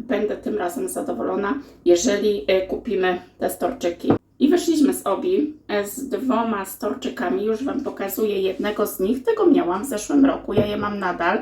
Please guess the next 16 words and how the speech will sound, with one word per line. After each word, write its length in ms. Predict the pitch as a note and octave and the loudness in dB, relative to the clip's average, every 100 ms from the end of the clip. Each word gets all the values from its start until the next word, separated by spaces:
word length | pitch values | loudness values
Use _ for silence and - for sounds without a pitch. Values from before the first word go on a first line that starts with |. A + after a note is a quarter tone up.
| - - - - - | -4 -20 -20 -20 -4
ale 360 | D4+ F#4+ E4+ - | 4 6 4 4
one 300 | B3 B3 A3 | 4 4 4
jakoś 420 | G#3 - - - | 0 -2 -6 2
nie 240 | C#4+ D4 | 6 6
kwitną 440 | - C4 - G#3+ A3 | 6 -2 0 0 0
i 60 | A3 | -2
wiem 180 | G#3+ G#3+ | -2 -2
nawet 240 | F#3+ - | -4 -4
dlaczego. 560 | F#3 - F3+ E3+ E3+ - - - - | -6 -4 -4 -2 -4 -4 -20 -20 -2
Jest 320 | F3 F3+ A#3 | 0 0 -2
zima, 280 | - G3 F#3+ | -2 0 0
jest 260 | F#3 F3+ - | -2 -4 -8
chłodno, 640 | - E3+ E3+ E3 F3 F#3 C#4 - - | 0 0 2 2 2 2 -2 -10 -16
stoją 480 | - - D4 G#3+ F#3 | -8 -2 2 2 0
w 60 | |
witrynce, 600 | F#3 - G#3 G#3 F#3+ F#3 | -4 -2 0 0 -4 -6